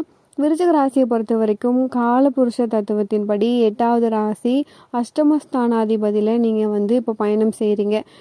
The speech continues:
விருச்சிக ராசி அப்படின்னு எடுத்துக்கிட்டா அனுஷம் நட்சத்திரம், கேட்டை நட்சத்திரம், விசாக நட்சத்திரம்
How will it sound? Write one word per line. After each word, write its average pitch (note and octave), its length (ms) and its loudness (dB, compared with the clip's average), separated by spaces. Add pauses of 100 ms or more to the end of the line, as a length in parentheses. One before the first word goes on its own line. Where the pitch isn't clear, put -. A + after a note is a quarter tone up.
(160)
விருச்சிக D4+ 380 2
ராசி B3+ 400 2
அப்படின்னு A3 340 2
எடுத்துக்கிட்டா G#3+ 460 -2 (460)
அனுஷம் C#4 480 2
நட்சத்திரம், A#3+ 600 0
கேட்டை B3 400 2
நட்சத்திரம், A3+ 520 -2
விசாக A#3 360 0
நட்சத்திரம் A3+ 600 0